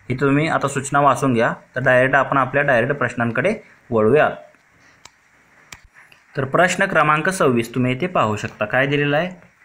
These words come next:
सतरा, सदोतीस, पासष्ट, एकशे एक, तर पुढे प्रश्नचिन्ह आहे आणि पुढे एकशे सत्त्याण्णव आहे.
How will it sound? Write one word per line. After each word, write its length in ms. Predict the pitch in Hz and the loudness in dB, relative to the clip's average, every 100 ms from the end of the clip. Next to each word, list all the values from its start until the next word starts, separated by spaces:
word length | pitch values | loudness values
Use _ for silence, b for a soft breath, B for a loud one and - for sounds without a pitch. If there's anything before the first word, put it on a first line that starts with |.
| b b _ _ | b b _ _
सतरा, 640 | - 135 139 147 175 185 - - _ _ _ | -6 -4 -2 2 2 0 -6 -16 _ _ _
सदोतीस, 720 | - 131 131 160 160 147 147 - - _ _ _ - | -10 -6 -4 -4 -2 -4 -6 -14 -20 _ _ _ -2
पासष्ट, 500 | 139 127 160 151 - 143 170 - - | 0 0 -2 -4 -2 -2 -4 -10 -6
एकशे 320 | 127 127 151 | -6 -4 -2
एक, 320 | 131 139 - | -2 -4 -4
तर 80 | 143 | -4
पुढे 340 | 139 123 156 185 - B B - | -2 -2 -2 -4 -12 B B -6
प्रश्नचिन्ह 560 | 143 160 147 147 139 | -4 -4 -2 0 2
आहे 180 | 127 131 | 2 0
आणि 140 | 147 156 | -4 -6
पुढे 180 | - 127 | -6 -4
एकशे 360 | 135 127 - 175 | -2 -4 -6 -6
सत्त्याण्णव 520 | 175 - - 113 131 | -6 -6 -4 -2 -2
आहे. 220 | 160 98 | -2 -4